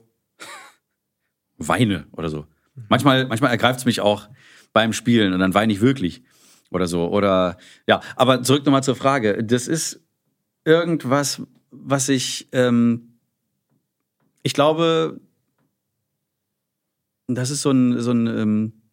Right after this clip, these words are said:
Speaker 1: so ein Mechanismus, dass ich anderen Leuten die Schwere des Lebens kurz mal nehmen möchte.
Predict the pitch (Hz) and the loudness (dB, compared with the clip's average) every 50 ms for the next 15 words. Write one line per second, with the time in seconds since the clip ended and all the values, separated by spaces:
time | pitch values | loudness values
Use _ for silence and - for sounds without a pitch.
0 | _ _ _ _ _ _ _ _ _ _ _ _ _ _ _ _ 117 110 113 113 | _ _ _ _ _ _ _ _ _ _ _ _ _ _ _ _ -4 -2 0 0
1 | 110 110 113 127 127 - 123 120 123 139 143 - 147 147 143 139 135 - - - | 0 0 0 -2 -2 0 0 2 2 0 0 0 0 0 0 0 -2 -4 -8 -10
2 | - _ _ _ _ _ _ _ _ _ _ _ _ _ _ _ _ _ _ _ | -14 _ _ _ _ _ _ _ _ _ _ _ _ _ _ _ _ _ _ _
3 | _ _ _ _ _ _ _ _ _ _ _ _ _ _ _ - 123 127 127 123 | _ _ _ _ _ _ _ _ _ _ _ _ _ _ _ -6 -2 -2 -2 0
4 | 131 127 120 - - _ _ _ - 131 131 139 165 180 180 175 165 151 156 151 | -2 -4 -4 -6 -10 _ _ _ -2 0 0 2 2 0 0 0 -2 0 0 0
5 | 151 151 147 147 139 - - _ _ _ _ _ - 131 123 127 135 139 143 139 | 2 2 2 0 -2 -4 -8 _ _ _ _ _ -2 2 2 4 4 2 0 0
6 | - 143 139 139 139 139 139 143 - - - _ _ _ _ _ _ _ _ _ | 2 2 4 4 4 4 2 -2 -4 -10 -20 _ _ _ _ _ _ _ _ _
7 | _ _ _ _ _ - - _ _ _ _ _ _ _ _ _ _ _ _ _ | _ _ _ _ _ -20 -20 _ _ _ _ _ _ _ _ _ _ _ _ _
8 | _ _ - 123 120 - - 120 117 127 135 151 160 147 147 131 135 131 - - | _ _ -2 -2 0 0 -2 0 2 2 2 2 2 0 0 0 0 0 0 0
9 | 120 127 135 131 131 123 - - - 185 226 220 - 202 190 185 175 170 156 156 | 0 2 2 2 2 0 0 0 2 4 4 2 2 0 0 0 0 2 2 2
10 | 175 180 165 135 110 95 95 92 92 - - 113 123 151 175 202 | 2 2 2 2 2 2 0 -2 -2 -4 -4 -4 -4 -2 -4 -6